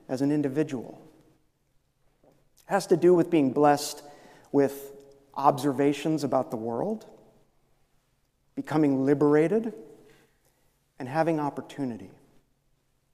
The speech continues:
But perhaps the most powerful force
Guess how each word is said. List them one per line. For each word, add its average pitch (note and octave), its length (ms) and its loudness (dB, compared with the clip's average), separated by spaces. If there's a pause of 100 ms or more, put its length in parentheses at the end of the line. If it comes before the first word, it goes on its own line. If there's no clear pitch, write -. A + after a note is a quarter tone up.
(1200)
But - 140 -10
perhaps A#3 380 -4
the F#3 80 -4
most F#3 500 -2 (420)
powerful - 880 0 (500)
force - 540 -6